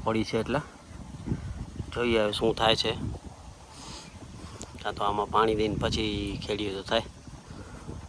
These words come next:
વીંટવી પડશે, નહીં તો પછી ઉપર ઉપર ઓ બાજુ નહીં ખેડાય, આ બાજુ, આ બાજુ ખેડાશે ખાલી. આવી રીતે સેટિંગ કરવું પડશે. અત્યારે વાગે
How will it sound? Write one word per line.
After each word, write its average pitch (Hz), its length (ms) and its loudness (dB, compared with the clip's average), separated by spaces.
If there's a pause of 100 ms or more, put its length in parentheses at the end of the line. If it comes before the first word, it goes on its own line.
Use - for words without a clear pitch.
(920)
વીંટવી 113 380 0
પડશે, 107 240 0
નહીં 101 180 -4
તો - 100 -12
પછી 120 260 -6
ઉપર 127 260 2
ઉપર 123 180 2 (200)
ઓ 127 100 0
બાજુ 127 260 10
નહીં 147 180 10
ખેડાય, 123 280 10
આ 113 100 8
બાજુ, 113 200 8
આ 107 100 6
બાજુ 104 220 2
ખેડાશે 120 400 6
ખાલી. 95 240 -2 (2750)
આવી 107 220 0
રીતે 101 240 -6
સેટિંગ 104 280 -2
કરવું 117 240 0
પડશે. 104 220 -4 (1900)
અત્યારે 113 300 0
વાગે 107 300 -4